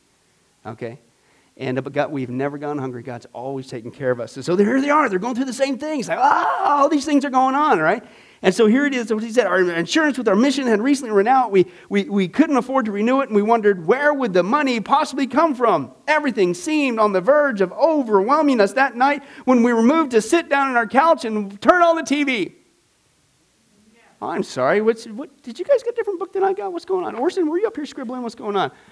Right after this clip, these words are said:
You're pretty tricky. Uh, uh, "No, we were on the verge of turning on T V, and hopefully we'd catch an episode of Doctor Phil, who could help us out with our problem."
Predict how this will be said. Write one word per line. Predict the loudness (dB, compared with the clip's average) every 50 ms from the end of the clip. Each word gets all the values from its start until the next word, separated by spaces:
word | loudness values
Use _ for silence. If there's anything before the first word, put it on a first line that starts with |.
| _ _ _ _
You're | -16 -16 -12
pretty | -12 -12 -12 -12
tricky. | -6 -6 -6 -6 -6 -12 -16 -18 -20 -20 -8 -2
Uh, | 0
uh, | 2 2 2 2 2 2 2 2 4 4
"No, | 2 2 4 2
we | 2 2
were | 4 4
on | 4 4 4
the | 2 0
verge | 2 2 0 2 2 0
of | 0 0
turning | 0 0 0 0
on | 0
T | 0 -2
V, | -2 2 2
and | 2 2
hopefully | 2 0 0 -2 -4 -6 -6 -4
we'd | -6 -6 -8 -4
catch | -4 -4 -4 -4
an | -4 -4
episode | -4 -4 -6 -6 -6 -6 -6
of | -6 -8 -8
Doctor | -10 -10 -10 -8 -10 -12
Phil, | -10 -10 -12 -12 -12 -12
who | -10 -10 -8 -8
could | -8 -10
help | -12 -14 -16 -18
us | -18 -18
out | -18 -18 -14 -14
with | -14 -14 -14
our | -16 -18
problem." | -18 -18 -20 -20